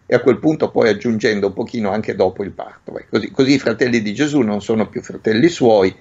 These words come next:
eh, diventano figli di un primo matrimonio di Giuseppe, sono cugini, altre spiegazioni, eccetera, eccetera. Ma, eh, in questo modo però si crea adi-,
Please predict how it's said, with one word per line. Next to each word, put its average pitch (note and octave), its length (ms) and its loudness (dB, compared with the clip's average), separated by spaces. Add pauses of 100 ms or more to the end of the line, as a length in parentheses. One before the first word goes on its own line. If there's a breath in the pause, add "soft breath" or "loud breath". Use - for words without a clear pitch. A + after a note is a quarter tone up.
(300 soft breath)
eh, G2+ 240 2
diventano G2+ 540 -2
figli G#2+ 400 -4
di G2 60 -4
un G2 100 -4
primo G#2 240 -2
matrimonio G2 580 0
di F2+ 160 -4
Giuseppe, A#2+ 640 0
sono F#2 280 -8
cugini, A2 640 -4
altre G2+ 260 -4
spiegazioni, G2 760 -2
eccetera, G2 380 -8
eccetera. - 420 -10
Ma, F3+ 280 0 (800 soft breath)
eh, A#2+ 320 2 (840)
in A#2+ 260 -2
questo G#3 500 0
modo G#2+ 560 -2
però C3 440 -4 (840)
si - 460 -4 (280)
crea D3 640 2
adi-, G2+ 440 -6